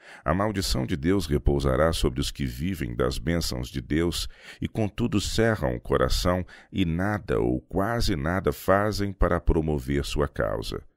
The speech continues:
Irmãos e irmãs, como pode o beneficente Pai continuar a considerá-los como mordomos,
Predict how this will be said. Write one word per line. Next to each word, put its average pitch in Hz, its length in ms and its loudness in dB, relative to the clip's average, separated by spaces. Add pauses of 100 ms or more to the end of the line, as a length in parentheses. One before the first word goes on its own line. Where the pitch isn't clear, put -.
(680)
Irmãos 92 580 -2
e 85 80 0
irmãs, - 640 -4 (400)
como 135 240 -2
pode 110 400 2
o - 20 0
beneficente 62 640 -2
Pai 71 360 2
continuar 71 760 -2
a 60 80 0
considerá-los 73 840 2
como 67 260 -2
mordomos, 62 760 0